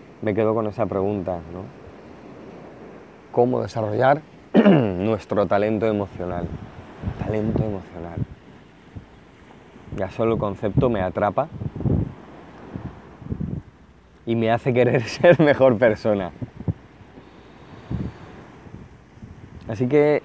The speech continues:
bueno, con la gran pregunta de qué hacemos como seres humanos en esta tierra,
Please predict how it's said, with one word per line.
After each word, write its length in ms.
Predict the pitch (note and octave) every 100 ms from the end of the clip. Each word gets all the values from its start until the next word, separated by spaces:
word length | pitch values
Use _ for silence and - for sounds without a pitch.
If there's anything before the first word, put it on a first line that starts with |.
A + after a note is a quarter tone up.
| -
bueno, 320 | A2+ B2 G2+ -
con 240 | G#2 G2+
la 120 | G2+
gran 280 | G#2+ A#2 B2
pregunta 480 | B2 A2+ B2 A#2 B2+
de 100 | A2+
qué 80 | G#2
hacemos 280 | - A2 G#2
como 240 | A2 G2+
seres 280 | - G#2+ -
humanos 360 | G#2 G#2+ A2 G#2
en 100 | F#2+
esta 200 | F#2 F#2
tierra, 380 | E2+ F#2 G#2